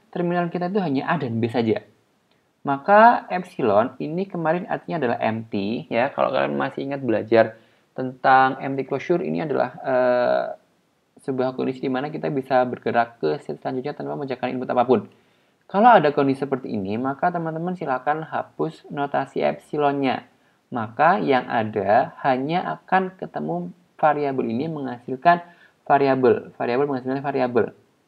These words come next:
Ya, jadi notasi epsilon itu kalaupun di diagram F S A mesin ini ada, maka pada aturan produksinya tidak perlu dituliskan karena dia bukan input atau terminal. Terminal kita hanya A dan B saja. Ya,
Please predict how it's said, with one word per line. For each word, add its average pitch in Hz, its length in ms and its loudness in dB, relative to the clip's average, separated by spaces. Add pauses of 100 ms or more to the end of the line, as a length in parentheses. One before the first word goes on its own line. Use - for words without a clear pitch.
(120)
Ya, 113 240 4
jadi 131 560 -2 (400)
notasi 151 400 -2
epsilon 170 400 -4
itu - 80 -4
kalaupun 160 640 2
di 113 480 2
diagram 107 560 0
F 117 160 -12
S 117 240 -12
A 123 160 -6
mesin 123 320 -8
ini 131 240 -4
ada, 104 480 4 (320)
maka 151 400 2
pada 135 400 2
aturan 120 240 -4
produksinya 123 560 -4
tidak 165 320 -4
perlu 147 240 -2
dituliskan 139 480 0
karena 135 160 -2
dia 151 240 -6
bukan 139 400 -4
input 147 320 -8
atau 151 160 -4
terminal. 147 560 -2 (240)
Terminal 127 320 -6
kita 139 160 -2
hanya 123 240 -4
A 127 80 2
dan 123 160 2
B 107 160 0
saja. 107 320 0 (1000)
Ya, 110 320 -2